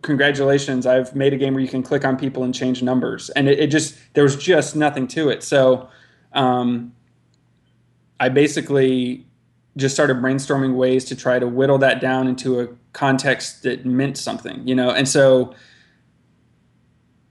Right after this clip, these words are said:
I realized there was, like, no way to convey the broad, you know, the, the, the spectrum of emotions of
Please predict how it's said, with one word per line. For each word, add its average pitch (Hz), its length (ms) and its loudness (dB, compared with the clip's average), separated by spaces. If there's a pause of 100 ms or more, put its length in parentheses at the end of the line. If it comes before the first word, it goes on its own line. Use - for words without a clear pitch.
(180)
I 131 60 4
realized 151 380 4
there 147 80 2
was, 131 100 0
like, 127 120 2
no 143 280 4
way 139 460 2
to 127 420 -4
convey 131 560 0
the 127 140 -4
broad, 131 400 0 (280)
you 139 160 0
know, - 0 -
the, 135 280 2
the, 131 260 -2
the 127 380 -4
spectrum 156 440 0
of 135 120 0
emotions 135 480 0
of 123 120 -6